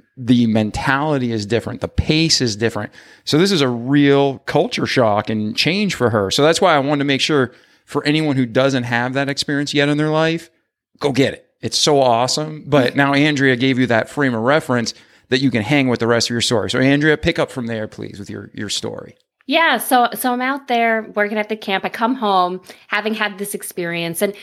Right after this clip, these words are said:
Speaker 2: really not fully assimilated it yet at that point, really kind of, uh, starting to integrate and process what I had experienced. And, uh, you know, in, of course, that being away for that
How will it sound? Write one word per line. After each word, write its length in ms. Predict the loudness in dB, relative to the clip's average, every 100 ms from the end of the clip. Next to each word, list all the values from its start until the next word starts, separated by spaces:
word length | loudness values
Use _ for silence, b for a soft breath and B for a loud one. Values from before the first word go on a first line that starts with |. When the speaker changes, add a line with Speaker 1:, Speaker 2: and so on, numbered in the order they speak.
| B
Speaker 2:
really 280 | 0 2 4
not 280 | 4 4 0
fully 720 | -8 -14 0 2 4 2 2
assimilated 840 | -2 -4 -2 -2 2 2 4 2 2
it 240 | -2 0
yet 260 | 0 2 0
at 120 | -2
that 260 | 0 0 -2
point, 440 | -4 0 0 -2
really 360 | -4 -2 0 0
kind 300 | 0 -2 2
of, 180 | 0 -2 B B B
uh, 80 | 0 0 -4
starting 400 | -10 0 2 2
to 200 | 0 -2
integrate 460 | -4 -2 -4 -2 -2
and 80 | -4
process 800 | -6 0 2 2 0 -4 -4 -6
what 340 | 0 2 2
I 80 | -2
had 300 | -2 -6 -6
experienced. 920 | -8 -8 -4 -2 0 -2 -4 -10 -8 -2
And, 340 | 0 0 -4 B B B B 0
uh, 380 | 2 4 2 -2
you 140 | -2 0
know, 260 | 0 -4 -8 0
in, 340 | 2 2 0 -2
of 100 | -6
course, 300 | 0 0 2
that 240 | -2 0
being 180 | 2 2
away 320 | 0 0 0
for 140 | 0 -2
that 180 | -2